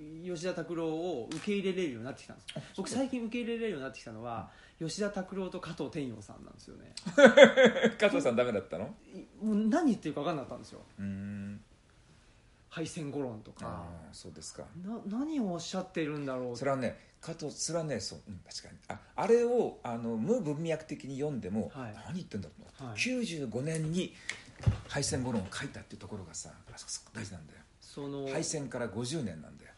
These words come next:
Speaker 1: はあ。
Speaker 2: 敗戦から五十年ってことは、
Speaker 1: はい。
Speaker 2: 戦中派が死んじゃったってことなんだよ。
Speaker 1: はあ。
Speaker 2: 戦中派死んじゃって、
Speaker 1: はい。
Speaker 2: それまで戦中派がいたことによって、戦後民主主義っていうのは、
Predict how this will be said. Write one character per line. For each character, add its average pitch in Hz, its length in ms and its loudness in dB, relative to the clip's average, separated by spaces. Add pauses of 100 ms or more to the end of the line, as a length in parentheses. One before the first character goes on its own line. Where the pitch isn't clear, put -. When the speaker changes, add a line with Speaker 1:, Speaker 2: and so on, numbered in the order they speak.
(100)
Speaker 1:
は 107 340 -12
あ。 - 80 -14
Speaker 2:
敗 147 100 -4
戦 151 180 -4
か 143 60 -4
ら 127 80 -2
五 131 120 -2
十 151 80 -2
年 127 80 0
っ - 20 -2
て - 80 -14
こ - 80 -14
と - 80 -6
は、 87 160 -8
Speaker 1:
は 123 160 -10
い。 104 140 -12
Speaker 2:
戦 180 320 -4
中 170 140 -4
派 139 180 -6
が 110 40 -10
死 - 200 -4
ん 165 40 -2
じ 156 60 -2
ゃ 147 60 -6
っ - 20 -16
た - 80 -12
っ 123 60 -12
て 110 100 -12
こ 90 60 -16
と 87 100 -18
な 80 60 -18
ん 82 80 -20
だ - 80 -20
よ。 - 100 -20
Speaker 1:
は 156 880 -4
あ。 - 800 -20
Speaker 2:
戦 160 280 -8
中 170 100 -6
派 156 180 -6
死 160 120 -6
ん 160 60 -6
じ 156 60 -2
ゃ 156 60 -2
っ - 40 -12 (440)
て、 190 100 -2 (120)
Speaker 1:
は 92 40 -8
い。 - 40 -12
Speaker 2:
そ - 100 -8
れ 156 80 -4
ま 180 100 0
で 143 80 -6
戦 143 260 -8
中 151 120 -12
派 143 220 -6
が 143 80 -2
い 123 80 -6
た 139 160 -6
こ 147 80 -8
と 147 100 -10
に 123 140 -2
よ 104 100 -4
っ - 20 -8 (220)
て、 147 400 -4
戦 135 220 -8
後 131 80 -6
民 131 180 -6
主 120 60 -8
主 - 60 -10
義 120 120 -8
っ 104 60 -8
て - 160 -12
い - 20 -6
う 101 60 -6
の 101 60 -4
は、 87 160 -8